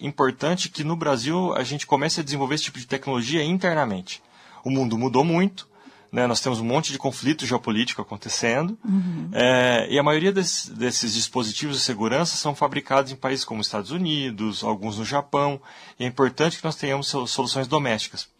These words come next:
Speaker 1: porque nós não sabemos até quando nós vamos poder confiar em outros países, a situação tá um pouco complicada, né? É, e a gente precisa investir nisso. Um terceiro ponto é que o computador tá em tudo hoje.
Speaker 2: Uhum.
Speaker 1: Antes a gente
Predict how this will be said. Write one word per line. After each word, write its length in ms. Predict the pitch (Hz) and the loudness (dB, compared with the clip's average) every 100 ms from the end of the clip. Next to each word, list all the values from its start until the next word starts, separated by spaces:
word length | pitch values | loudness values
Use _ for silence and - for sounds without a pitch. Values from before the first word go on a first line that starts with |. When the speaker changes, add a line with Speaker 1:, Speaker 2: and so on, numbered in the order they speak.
| _ _ | _ _
Speaker 1:
porque 220 | 117 127 | -6 0
nós 160 | 127 123 | 2 2
não 60 | |
sabemos 400 | 127 135 131 127 | 0 2 2 0
até 200 | 135 139 | -2 -2
quando 360 | 131 127 135 127 | 0 2 2 2
nós 140 | 135 | 0
vamos 160 | 135 131 | 0 0
poder 200 | 135 127 | 0 0
confiar 480 | 131 127 120 117 120 | -2 -6 -2 0 0
em 60 | |
outros 180 | 117 - | -2 -4
países, 480 | - 135 123 139 104 | -2 0 2 0 -2
a 60 | |
situação 320 | 104 - - 139 | -6 -6 -6 -4
tá 100 | 151 | -4
um 40 | |
pouco 380 | 139 147 165 151 - - - | -2 -2 -2 -6 -8 -20 -4
complicada, 760 | - 143 170 - 107 95 90 | -2 2 0 4 6 6 2
né? 140 | 101 120 - - - - - _ - | -2 -4 -8 -20 -20 -20 -20 _ -2
É, 180 | 117 113 | 2 2
e 40 | |
a 40 | |
gente 160 | 110 101 | 2 -2
precisa 220 | - 120 | -2 -2
investir 320 | 110 131 - | 0 0 0
nisso. 320 | 160 92 - - - - - - - | 0 -2 -4 -8 -16 -20 -18 -18 -2
Um 120 | 180 | 2
terceiro 400 | 214 185 - 127 | 4 4 4 0
ponto 600 | 120 139 175 190 156 - - | 0 2 2 2 0 -6 2
é 160 | 117 147 | 2 2
que 480 | - 175 190 208 220 | 0 -2 0 -2 -4
o 60 | |
computador 500 | - 208 202 196 185 | -4 -2 2 2 4
tá 100 | 190 | 2
em 80 | 226 | 0
tudo 300 | 226 226 131 | 0 0 2
hoje. 280 | 101 - - - - | 0 -2 -12 -18 -4
Speaker 2:
Uhum. 420 | 202 208 185 170 190 | 4 6 4 -2 2
Speaker 1:
Antes 360 | 131 160 - | 4 4 4
a 100 | 175 | 0
gente 440 | 143 151 147 156 | 2 0 -2 -4